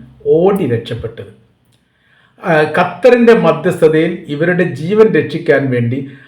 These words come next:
അന്നത്തെ പ്രസിഡന്റായിരുന്ന ബൈഡൻ ആവശ്യപ്പെടുകയായിരുന്നു, ചില മീഡിയകളിൽ യാചിക്കുകയായിരുന്നു എന്ന അഭിപ്രായം പോലുണ്ട്. അതിൻ്റെ അടിസ്ഥാനത്തിൽ ഖത്തർ മധ്യസ്ഥത വഹിക്കുന്നു. ഈ മേഖലയിൽ അല്ലെങ്കിൽ ഏഷ്യൻ മേഖലയിൽ, ആ, താലിബാൻ എന്ന് പറയുന്ന വിഭാഗവുമായിട്ട്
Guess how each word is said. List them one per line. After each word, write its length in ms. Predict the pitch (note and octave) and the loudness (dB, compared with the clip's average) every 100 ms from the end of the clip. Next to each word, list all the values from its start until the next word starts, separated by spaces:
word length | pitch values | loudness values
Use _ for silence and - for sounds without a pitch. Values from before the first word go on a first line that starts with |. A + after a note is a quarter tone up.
| - | -8
അന്നത്തെ 300 | D3+ G#3 G#3+ | -2 2 2
പ്രസിഡന്റായിരുന്ന 840 | F#3 D#3+ F#3 F3 D#3+ D3 C#3 C#3 | 2 0 0 0 2 2 2 -2
ബൈഡൻ 640 | B2 B2+ C3 C#3+ C#3 E3+ - | -2 -2 0 0 2 2 0
ആവശ്യപ്പെടുകയായിരുന്നു, 1200 | C3 D3 E3+ F#3 D#3+ - A#2+ A#2+ A#2+ A#2 A#2 C3+ - - _ D#3+ | -4 -2 0 -2 -4 -4 -4 -2 -2 0 -2 -6 -8 -14 _ 0
ചില 200 | G#3 F#3 | 2 2
മീഡിയകളിൽ 520 | E3+ E3+ E3 E3 D#3 B2+ | 0 0 0 0 -2 -2
യാചിക്കുകയായിരുന്നു 1080 | C#3 C#3+ F3 E3+ G#3+ - G#3 F#3 D#3+ E3 E3 | 0 2 0 0 -6 -4 0 2 2 0 -4
എന്ന 200 | C#3+ C3+ | -4 -4
അഭിപ്രായം 500 | B2+ A#2+ B2+ B2+ C#3 | -4 -4 -4 -2 0
പോലുണ്ട്. 360 | C#3 A2+ - - _ _ _ - | 0 0 -6 -14 _ _ _ -6
അതിൻ്റെ 320 | D#3 G#3 A3+ E3+ | 0 4 4 4
അടിസ്ഥാനത്തിൽ 840 | - - D3+ C#3 A#2+ C3 D#3 E3+ - _ C3 | 0 -2 0 0 -2 0 -2 -4 -14 _ -6
ഖത്തർ 280 | - D#3 | 0 0
മധ്യസ്ഥത 520 | C#3+ B2+ A#2+ D3+ E3 D#3+ | 0 -2 -2 -2 2 2
വഹിക്കുന്നു. 560 | D3+ C#3 D3 D#3 D#3+ | 4 2 -2 -2 -4
ഈ 140 | E3 G3+ | -4 0
മേഖലയിൽ 520 | E3+ D3+ D3 B2 G#2+ | 2 4 2 0 -2
അല്ലെങ്കിൽ 300 | C3+ D3 E3+ | -2 -2 0
ഏഷ്യൻ 360 | G3 G3 F#3+ D#3 | 0 0 0 0
മേഖലയിൽ, 580 | C#3+ C3 C#3 E3+ - - - - C#3+ | 0 2 2 2 -2 -12 -20 -14 -6
ആ, 160 | C3+ | -4
താലിബാൻ 640 | C3 C#3 E3+ G#3+ A3 G#3+ F#3+ | -2 0 4 4 4 4 2
എന്ന് 160 | F3 | 0
പറയുന്ന 340 | D#3+ D3 C#3+ D3 | 2 4 2 0
വിഭാഗവുമായിട്ട് 1000 | C3 A#2+ D3+ E3 E3 C#3 C3 B2+ B2+ | -4 0 2 2 2 0 0 -2 -4